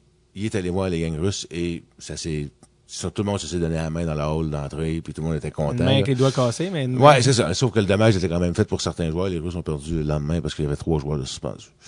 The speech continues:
Speaker 2: Ouais.
Speaker 1: Ceci étant dit, on a, je te disais, pendant tout, on parlait des capsules vidéo, les soixante
Speaker 2: Ouais.
Speaker 1: joueurs.
Speaker 2: Sur la page
Speaker 1: On
Speaker 2: Facebook.
Speaker 1: avait ciblé Kovalchuk.
Speaker 2: Ouais.
Speaker 1: Et Kovalchuk était facile pour moi à voir parce que même si je le connais pas personnellement,
Speaker 2: Ouais, ouais. Il est
Speaker 1: avec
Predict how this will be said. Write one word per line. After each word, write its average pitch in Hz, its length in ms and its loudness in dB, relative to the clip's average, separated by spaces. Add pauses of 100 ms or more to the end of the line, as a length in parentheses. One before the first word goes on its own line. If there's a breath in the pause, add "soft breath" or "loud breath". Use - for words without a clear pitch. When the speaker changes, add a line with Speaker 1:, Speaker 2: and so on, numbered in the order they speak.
(420 loud breath)
Speaker 2:
Ouais. 131 60 -2 (1000 loud breath)
Speaker 1:
Ceci - 340 2
étant 135 280 6
dit, 156 340 -2 (480)
on 90 260 -2
a, 131 320 2 (320)
je - 160 -6
te 82 140 -6
disais, 110 140 -2
pendant 107 200 -2
tout, 107 100 -12 (120)
on 73 120 -10
parlait 92 180 -4
des 92 100 -6
capsules 90 320 -6
vidéo, 87 380 -4
les 98 120 -6
soixante 98 360 0
Speaker 2:
Ouais. 87 60 -2
Speaker 1:
joueurs. 104 320 0 (200)
Speaker 2:
Sur - 120 -6
la 120 80 -4
page 123 180 -6
Speaker 1:
On - 80 -6
Speaker 2:
Facebook. 90 140 0
Speaker 1:
avait 90 360 0
ciblé 82 540 -4
Kovalchuk. 90 480 -2 (260)
Speaker 2:
Ouais. 127 160 -4 (240 loud breath)
Speaker 1:
Et 85 80 -4
Kovalchuk 90 420 0
était 82 180 -4
facile 107 440 0
pour 85 160 2
moi 87 180 2
à 80 60 2
voir 107 280 4 (440)
parce - 200 6
que 98 80 4
même 95 180 2
si - 180 -8
je 87 60 0
le 85 40 -2
connais 87 220 -2
pas 82 100 -2
personnellement, 80 460 0
Speaker 2:
Ouais, 120 80 4
ouais. 143 80 -2 (1120 loud breath)
Il - 40 -4
est - 60 2
Speaker 1:
avec 90 160 4